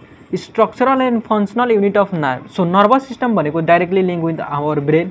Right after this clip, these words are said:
होइन? ब्रेनसँग सम्बन्धी हो। सिस्टम भनेको हरेक ब्रेनको अर्गान्सहरू, सेल, सेल अर्गानहरू मिलेर बनेको हुन्छ। So, यसमा हामीले फर्स्टमा के पढ्छौँ भन्दाखेरि, न्युरोन। So, हेर्न बित्तिकै यो न्युरोनको पिक्चर बनाएको छु, इक्जाममा पनि धेरै पटक सोधिरहेको छु।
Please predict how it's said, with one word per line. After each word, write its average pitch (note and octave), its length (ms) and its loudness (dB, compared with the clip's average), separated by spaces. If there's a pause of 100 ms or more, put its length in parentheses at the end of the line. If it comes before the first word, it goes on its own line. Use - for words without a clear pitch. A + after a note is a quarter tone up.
(120)
होइन? F#3 180 -8 (360)
ब्रेनसँग D#3+ 580 -2
सम्बन्धी C#3+ 520 -4
हो। C#3+ 80 -2
सिस्टम D3 380 -8
भनेको B2+ 300 -6
हरेक D#3 380 -4
ब्रेनको C#3 360 -4
अर्गान्सहरू, C3 540 -6
सेल, C3 180 -14
सेल C3+ 160 -12 (520)
अर्गानहरू C#3 420 -2
मिलेर C3+ 280 -2
बनेको B2+ 340 -6
हुन्छ। B2 220 -12 (400)
So, - 40 -6
यसमा C4 320 2
हामीले A3 240 6
फर्स्टमा A#3+ 460 0
के B3 140 -2
पढ्छौँ A3 320 0
भन्दाखेरि, F3+ 440 -2
न्युरोन। G3 460 0 (400)
So, - 80 -4
हेर्न B3 260 0
बित्तिकै A3+ 300 -4
यो C4 140 0
न्युरोनको A3+ 440 2
पिक्चर G#3 340 -2
बनाएको G3+ 440 0
छु, G3 220 -8 (220)
इक्जाममा F3 320 -2
पनि F#3+ 220 -2
धेरै D#3+ 200 -2
पटक D#3 280 -2
सोधिरहेको B2+ 480 -4
छु। A#2+ 140 -14